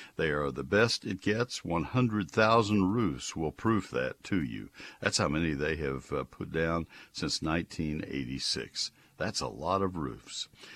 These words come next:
And that's all right here in the Metroplex. This is not some national company with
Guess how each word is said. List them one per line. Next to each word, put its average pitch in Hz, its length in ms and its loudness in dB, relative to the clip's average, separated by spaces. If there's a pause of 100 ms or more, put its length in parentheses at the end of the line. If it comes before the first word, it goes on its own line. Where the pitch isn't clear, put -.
(220)
And 71 140 -6
that's 78 200 -6
all 85 440 2
right 82 260 2
here 85 220 0
in 80 100 -2
the 82 60 0
Metroplex. - 720 -6
This - 180 -6
is 73 140 -8
not 71 240 -4
some 78 260 2
national 78 480 0
company 78 380 -4
with 71 380 -8